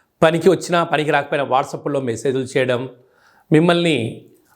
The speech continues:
వేరే లెవెల్ కోర్కెల్లోకి దించడానికి అనేక మంది ఎదురు చూస్తున్నారు. కనుక ఇలాంటి కాల సమయంలో మనకు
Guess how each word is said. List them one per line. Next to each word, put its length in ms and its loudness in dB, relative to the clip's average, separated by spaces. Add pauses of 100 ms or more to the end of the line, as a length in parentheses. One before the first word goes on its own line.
(420)
వేరే 320 6
లెవెల్ 280 2
కోర్కెల్లోకి 840 2
దించడానికి 720 -2
అనేక 400 -2
మంది 360 -2
ఎదురు 280 0
చూస్తున్నారు. 720 -2 (480)
కనుక 580 2
ఇలాంటి 380 2
కాల 240 2
సమయంలో 640 -2 (1500)
మనకు 480 2